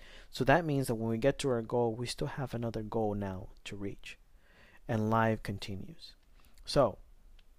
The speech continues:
as you are growing, as you are going through this year, you're beginning, you're, you're getting ready, your New Year's resolution, you, or you're already ready,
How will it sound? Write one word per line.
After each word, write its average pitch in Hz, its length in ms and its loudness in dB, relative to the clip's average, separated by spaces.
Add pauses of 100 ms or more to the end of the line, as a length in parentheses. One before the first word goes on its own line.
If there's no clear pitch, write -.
(200)
as 113 220 -4
you 123 200 2
are 147 200 6
growing, 123 580 2
as 101 300 -6
you 110 160 0
are 139 180 2
going 123 340 2
through 127 140 -10
this 123 300 -4
year, 107 260 -2
you're 98 120 -6
beginning, 120 600 -2
you're, 101 200 -4
you're 98 320 -4
getting 110 340 -2
ready, 110 280 2
your 107 280 -4
New 101 140 -2
Year's 113 260 0
resolution, 107 760 -2
you, 95 200 -6
or 104 100 -6
you're 104 220 -2
already 120 340 2
ready, 120 380 2